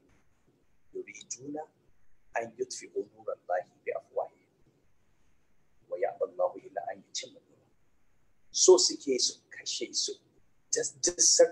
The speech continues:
da hasken Allah da bakinsu. Shi kuma Allah subhanahu wa ta'ala so yake ya cika wannan, wannan, wannan hasken nasa. Wa shara'a an-nabiyyu sallallahu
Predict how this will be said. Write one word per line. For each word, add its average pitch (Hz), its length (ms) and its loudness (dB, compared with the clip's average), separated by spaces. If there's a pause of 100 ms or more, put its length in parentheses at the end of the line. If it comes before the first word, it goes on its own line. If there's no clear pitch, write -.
da - 80 0
hasken - 400 -2
Allah - 240 -10 (880)
da - 80 2
bakinsu. - 480 -6 (1400)
Shi - 160 -6
kuma - 240 -6
Allah 110 320 -4
subhanahu 104 400 -4
wa 101 80 4
ta'ala - 360 -4 (880)
so - 200 -6
yake - 240 -10 (160)
ya - 160 -12
cika - 300 -4 (800)
wannan, 95 260 0 (100)
wannan, 95 300 -6
wannan 98 180 -2
hasken - 320 -4
nasa. - 300 -8 (1500)
Wa - 80 10
shara'a 151 260 10
an-nabiyyu - 380 -4
sallallahu 120 540 4